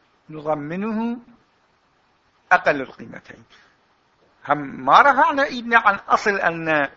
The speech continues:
أن المقبوض بالعقد الفاسد مضمون،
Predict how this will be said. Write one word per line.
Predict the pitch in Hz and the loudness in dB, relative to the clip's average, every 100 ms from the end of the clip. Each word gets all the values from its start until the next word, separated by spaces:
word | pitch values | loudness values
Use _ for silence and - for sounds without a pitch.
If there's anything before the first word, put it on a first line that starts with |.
| _ _ _ _ _ _ _ _ _ _ _ _ _ _ - | _ _ _ _ _ _ _ _ _ _ _ _ _ _ -10
أن | 160 151 143 139 131 131 - | -8 -6 -4 -4 -6 -8 -8
المقبوض | 135 135 139 - 127 135 | -10 -10 -14 -16 -20 -16
بالعقد | - 135 - - - | -10 -10 -10 -16 -20
الفاسد | 123 - 113 117 - 143 _ _ _ _ _ _ _ _ _ _ _ _ _ _ _ | -20 -20 -18 -18 -18 -20 _ _ _ _ _ _ _ _ _ _ _ _ _ _ _
مضمون، | 160 160 143 160 151 127 | -6 -6 -6 -10 -12 -12